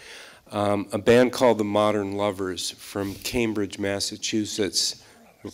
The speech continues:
playing in Berkeley. And I was sitting at a table with an-, another rock critic from New York City. And he turned to me and he said, Modern Lovers were an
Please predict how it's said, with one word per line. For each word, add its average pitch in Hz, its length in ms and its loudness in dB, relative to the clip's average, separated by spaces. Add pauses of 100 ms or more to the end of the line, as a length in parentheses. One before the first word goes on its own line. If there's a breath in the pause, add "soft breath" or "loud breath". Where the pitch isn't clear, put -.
playing 110 380 2
in 95 160 -2
Berkeley. 95 520 -2 (800 loud breath)
And 113 180 2
I 127 120 6
was 127 240 6
sitting 127 640 4 (320)
at 110 160 0
a 110 80 2
table 120 540 2
with 104 160 -2 (720)
an-, 110 300 0 (100)
another 110 420 2
rock 104 300 4
critic 101 340 0
from 98 240 -4
New 101 120 -2
York 101 260 0
City. 95 500 -2 (1600 loud breath)
And 110 120 2
he 113 120 6
turned 143 400 6
to 127 80 -2
me 107 240 4
and 101 100 2
he 95 80 0
said, 95 540 0 (2000 soft breath)
Modern 113 520 2
Lovers 104 400 0
were 95 220 -2
an - 160 -12